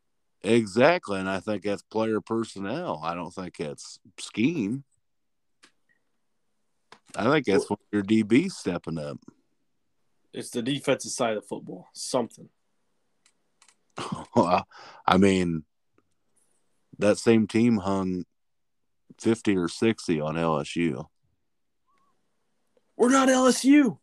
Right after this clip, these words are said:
Speaker 1: I'm just saying, we're Ohio
Speaker 2: That
Speaker 1: State.
Speaker 2: we're Ohio State. And if we score forty points in a playoff game, that should be an Ohio State victory, and we're celebrating, and we're gonna go win number nine.
Speaker 1: It should, but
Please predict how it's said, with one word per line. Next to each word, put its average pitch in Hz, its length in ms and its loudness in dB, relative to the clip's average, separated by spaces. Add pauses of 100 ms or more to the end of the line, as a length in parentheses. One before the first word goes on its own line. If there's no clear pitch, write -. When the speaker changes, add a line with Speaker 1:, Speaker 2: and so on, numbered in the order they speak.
(100)
Speaker 1:
I'm 113 260 6
just 110 220 4
saying, 113 560 -2 (260)
we're 104 380 0
Ohio 107 360 0 (100)
Speaker 2:
That 208 160 0
Speaker 1:
State. 180 240 -8 (240)
Speaker 2:
we're 220 260 6
Ohio 214 360 2
State. 226 440 0 (220)
And 156 80 0
if 160 120 -6
we 247 120 0
score 233 240 2
forty 208 340 0
points 214 380 -2
in 180 40 -4
a 151 60 -2
playoff 185 380 0
game, 151 240 0 (420)
that 180 140 2
should 175 200 -6
be 190 140 -4
an 180 80 -2
Ohio 160 280 -4
State 143 260 -6
victory, 143 320 -6
and 131 80 -4
we're 151 80 -2
celebrating, 151 580 -2
and 135 80 -6
we're 156 140 0
gonna 156 120 -2
go 135 140 2
win 131 260 -4 (160)
number 143 300 2
nine. 127 420 -2 (1200)
Speaker 1:
It - 80 -20
should, 98 480 -2
but 78 180 -8